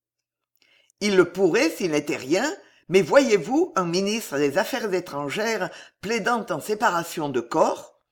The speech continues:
Voyez-vous les réceptions à l'hôtel du ministère sans une femme pour les présider ? Il est bien certain que le pauvre homme ne peut rien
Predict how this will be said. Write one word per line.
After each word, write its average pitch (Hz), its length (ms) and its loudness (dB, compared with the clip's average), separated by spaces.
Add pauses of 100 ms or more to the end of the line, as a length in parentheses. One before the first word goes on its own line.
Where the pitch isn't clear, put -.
(540)
Voyez-vous 214 520 4
les 285 100 2
réceptions 190 640 -2 (200)
à 170 60 0
l'hôtel 165 360 4
du 156 80 4
ministère 196 720 0 (280)
sans 247 280 -2
une 214 240 0
femme 190 400 2
pour 156 180 -2
les 139 80 6
présider ? 190 880 2 (960)
Il 175 140 6
est 180 80 8
bien 196 260 4
certain 254 540 -2
que 269 100 -6
le 156 140 0
pauvre 175 380 0
homme 208 220 4
ne 156 120 0
peut 151 160 -2
rien 175 360 2